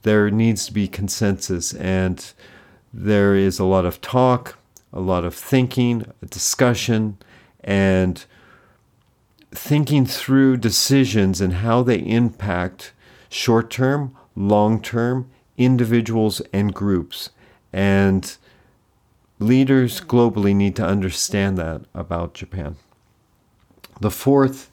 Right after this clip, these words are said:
uh, is also very important, attention to detail. If you have done any work in manufacturing in Japan, you will find that attention to detail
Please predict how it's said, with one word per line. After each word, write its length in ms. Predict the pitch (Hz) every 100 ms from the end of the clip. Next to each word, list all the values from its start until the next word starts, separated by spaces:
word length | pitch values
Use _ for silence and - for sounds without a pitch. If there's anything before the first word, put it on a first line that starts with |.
| _ - - _ - 196
uh, 440 | 98 98 98 95
is 400 | 101 92 - - - _ _ - - - -
also 320 | 110 117 -
very 200 | 98 110
important, 560 | 101 92 110 107 107 - -
attention 720 | 98 - 117 117 - 120 110
to 140 | 117
detail. 800 | 101 - 101 98 - 92 82 85 _ _ _ _ _ - - - - - _ _ _ _ _ _ _ _
If 220 | 123 -
you 400 | 147 165 151 135
have 380 | 104 123 139 135
done 260 | 135 123 127
any 520 | - 139 160 151 139
work 500 | 113 113 123 123 117
in 260 | 117 113 117
manufacturing 920 | 123 127 113 - 117 117 - 117 107
in 260 | 82 107 101
Japan, 540 | 107 104 110 107 107
you 120 | 107
will 180 | 107 101
find 520 | - 117 113 113 113
that 340 | 107 101 98 -
attention 800 | 101 98 - - 117 120 - 120
to 120 | 113
detail 600 | 95 110 104 110 110 104